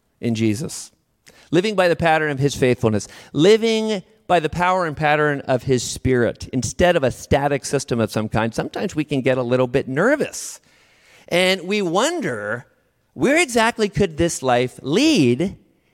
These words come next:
And what could it be used to justify? Well, Paul gives us a very powerful check.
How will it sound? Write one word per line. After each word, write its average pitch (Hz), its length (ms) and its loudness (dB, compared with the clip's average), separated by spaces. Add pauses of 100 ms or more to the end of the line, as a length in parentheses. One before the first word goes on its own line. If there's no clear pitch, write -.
(480)
And 185 220 2
what 202 340 2
could 247 160 0
it 240 160 -2
be 214 80 -2
used 156 400 2
to 185 80 -4
justify? 165 640 -2
Well, 151 240 4
Paul 190 280 -2
gives 160 280 -2
us 143 160 0
a 107 160 0
very 117 400 0
powerful 117 760 -2 (280)
check. - 500 -8